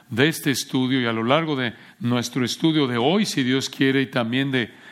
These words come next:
el resto de Cantares. Aquí tienen ustedes, y lo vamos a ver manifestado, demostrado de diferentes maneras, la manera de pensar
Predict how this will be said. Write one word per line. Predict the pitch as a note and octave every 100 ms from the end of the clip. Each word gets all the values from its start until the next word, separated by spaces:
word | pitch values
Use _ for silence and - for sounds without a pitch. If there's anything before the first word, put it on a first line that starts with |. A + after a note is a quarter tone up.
| -
el | A#2+
resto | C3+ - C3
de |
Cantares. | C3 A#2 C#3+ C#3 - - - -
Aquí | - D#3 F#3 G3
tienen | - E3+ F3+ F3 D#3+
ustedes, | B2 - D#3 D#3+ E3 D#3+ F3+
y | C3
lo |
vamos | C3+ D3+ C#3+
a |
ver | C#3+ D3+ C#3 - - - - -
manifestado, | C3 C#3 D3 C#3+ C#3+ C3 - D#3+ D3+
demostrado | C3 C3 B2+ - D#3 D3+ C3
de |
diferentes | A#2+ C3 C#3+ C#3+ C3
maneras, | C3+ D3 A#2+ - - - - -
la | C3 C3 D#3+ G3 G#3 F3 - - -
manera | B2+ C3 D#3 F3+ E3+
de | C#3
pensar | C3 C3+ B2 - D3+ D#3 A#2 -